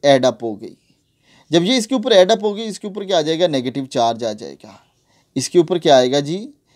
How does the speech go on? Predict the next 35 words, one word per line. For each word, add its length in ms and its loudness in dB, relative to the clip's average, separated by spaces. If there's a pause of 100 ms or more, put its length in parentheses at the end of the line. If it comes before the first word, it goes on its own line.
(400)
ये 260 2
इलेक्ट्रॉन 440 -2
डेंसिटी 300 -4
यहाँ 280 0
पर, 240 2
और 160 -2
ये 200 2
वाली 200 0
जो 120 0
इलेक्ट्रॉन 380 0
डेंसिटी 320 -4
थी 160 -12
ये 180 -2
इधर 320 -4
आके 320 0 (140)
ऐड 200 -4
अप 100 -8 (100)
हो 60 -14
गई, 260 -20 (100)
इसके 200 -8
ऊपर 160 -4
नेगेटिव 360 -2
चार्ज। 340 -10 (380)
अब 100 2
देखें, 300 -4
कार्बन 440 2
जो 140 -2
है 140 4
वो 260 -2
electropositive 920 -2
है 280 0
as 80 -10
compare 380 -2
to 120 -6
the 140 4